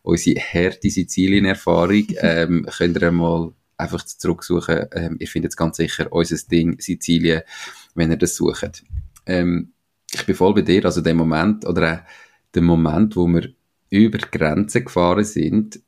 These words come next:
Speaker 1: ist auch mega schön gewesen, gell, wo wir einfach so uns angeschaut haben und irgendwie gewusst haben, wir sind jetzt in Portugal.
Speaker 2: Mhm.
Speaker 1: Und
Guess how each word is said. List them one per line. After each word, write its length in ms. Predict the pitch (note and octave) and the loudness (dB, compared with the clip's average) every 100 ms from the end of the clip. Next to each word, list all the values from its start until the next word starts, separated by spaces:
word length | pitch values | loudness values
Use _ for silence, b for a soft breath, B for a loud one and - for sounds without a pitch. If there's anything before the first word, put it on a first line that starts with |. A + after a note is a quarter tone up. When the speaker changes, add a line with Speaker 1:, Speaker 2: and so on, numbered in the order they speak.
| - | -12
Speaker 1:
ist 280 | - - | -10 -8
auch 160 | D2 D2+ | -4 -2
mega 200 | F#2 F2+ | -2 -4
schön 280 | - F#2 G#2 | -2 -2 -2
gewesen, 240 | - G2+ | -4 -4
gell, 220 | - D#2+ | -2 -2
wo 60 | E2 | 0
wir 80 | D#2+ | -4
einfach 200 | - - | -6 -8
so 180 | - E2 | -4 -2
uns 160 | D#2+ - | -2 -2
angeschaut 500 | D#2 E2+ G2+ F#2+ - | -4 0 -2 -2 -2
haben 160 | F2+ | 0
und 100 | E2+ | 0
irgendwie 220 | D#2+ E2+ E2 | 0 0 0
gewusst 280 | E2+ E2+ - | -2 -4 -2
haben, 200 | E2+ E2 b b b b b | -2 -2 b b b b b
wir 80 | D#2+ | -10
sind 260 | - E2+ F2 | -4 -2 0
jetzt 140 | G2+ - | -2 -4
in 200 | D2 - | -10 -4
Portugal. 800 | D#2 - - - - - A2 G#3+ | -4 -4 -4 -4 -2 0 -2 0
Speaker 2:
Mhm. 320 | A3 G#3 G3+ G#3 | 0 2 0 0
Speaker 1:
Und 280 | F2 E2+ | 0 -2